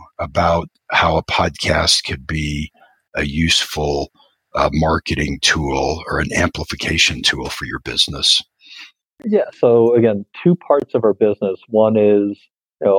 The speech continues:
Speaker 2: on the M and A side for taking companies to market. It's, we have a lot of client successes. We do. And being able to
Speaker 1: Mm-hmm.
Speaker 2: share those successes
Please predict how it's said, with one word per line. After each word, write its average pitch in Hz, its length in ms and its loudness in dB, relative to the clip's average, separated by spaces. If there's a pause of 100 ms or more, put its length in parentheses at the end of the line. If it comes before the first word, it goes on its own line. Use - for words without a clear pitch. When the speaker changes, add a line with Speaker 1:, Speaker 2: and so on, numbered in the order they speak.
Speaker 2:
on 104 260 0
the 95 440 4
M 123 160 2
and 110 100 2
A 110 160 4
side 98 380 -2 (100)
for 98 300 4 (140)
taking 113 240 0
companies - 460 -6
to - 60 -10
market. 95 460 0 (380)
It's, 107 260 0 (100)
we 123 140 2
have 120 200 0
a 120 60 2
lot 101 260 4
of 101 100 -6
client 92 380 -4
successes. - 560 -6
We 101 100 0
do. 92 280 0 (140)
And 98 180 -2
being 104 200 2
able 101 200 2
to 95 80 -2
Speaker 1:
Mm-hmm. 90 140 2
Speaker 2:
share 113 200 4
those 107 260 0
successes 101 680 0